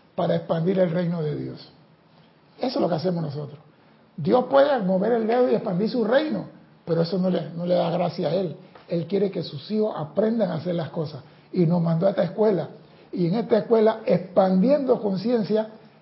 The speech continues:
expandimos el reino de Dios. Y si expandimos el reino de Dios, ¿qué pasa con nuestro reino? Si yo expando el reino de Dios con mi conciencia, ¿qué pasa con mi, con mi reino? Con mi vida.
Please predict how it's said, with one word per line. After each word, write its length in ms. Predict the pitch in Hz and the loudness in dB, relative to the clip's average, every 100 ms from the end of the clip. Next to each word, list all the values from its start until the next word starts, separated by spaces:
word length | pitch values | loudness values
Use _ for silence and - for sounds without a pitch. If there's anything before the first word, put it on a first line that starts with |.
| _ | _
expandimos 760 | 180 160 - 180 175 202 208 190 | -12 -8 -4 -2 -2 0 0 0
el 120 | 175 | -2
reino 280 | 165 190 190 | -2 -4 -4
de 140 | 165 | -6
Dios. 280 | 160 160 151 - - - - | -4 -6 -6 -14 -20 -20 -6
Y 120 | 190 | -6
si 140 | 185 | -4
expandimos 600 | 202 - 202 208 262 254 196 | -4 -2 -2 -2 -4 -4 -4
el 80 | |
reino 280 | 175 220 220 | -2 -2 0
de 140 | 196 185 | -2 -2
Dios, 240 | 202 202 | -2 -4
¿qué 140 | - 220 | -6 -8
pasa 400 | 220 226 226 202 | -6 -6 -4 -4
con 140 | 175 | -4
nuestro 260 | 170 180 165 | -6 -6 -6
reino? 360 | 175 190 220 - - _ _ _ _ _ _ _ _ - _ _ _ _ _ | -4 -4 -6 -10 -20 _ _ _ _ _ _ _ _ -20 _ _ _ _ _
Si 220 | - 226 | -6 0
yo 120 | 190 233 | 4 4
expando 480 | 233 254 254 247 | 4 2 4 4
el 140 | 220 202 | 4 4
reino 300 | 233 240 240 | 2 2 0
de 180 | 208 196 | -2 0
Dios 260 | 220 202 - | 2 0 -2
con 200 | - 185 | 0 0
mi 100 | 180 | 0
conciencia, 680 | 175 175 156 196 190 175 185 - - | -2 -2 -2 -2 -2 -4 -6 -10 0
¿qué 160 | 226 226 | 4 4
pasa 380 | 247 190 202 - | 4 2 0 -2
con 200 | 180 165 | -4 -4
mi, 100 | 165 - - _ | -6 -12 -20 _
con 200 | - 165 | -4 0
mi 100 | 165 | 0
reino? 340 | 165 160 131 - - _ _ _ _ _ _ _ _ _ _ _ _ _ _ _ _ | 0 -2 -4 -12 -20 _ _ _ _ _ _ _ _ _ _ _ _ _ _ _ _
Con 140 | - 160 | -6 -4
mi 120 | 160 | 0
vida. 340 | 175 190 151 | 2 2 0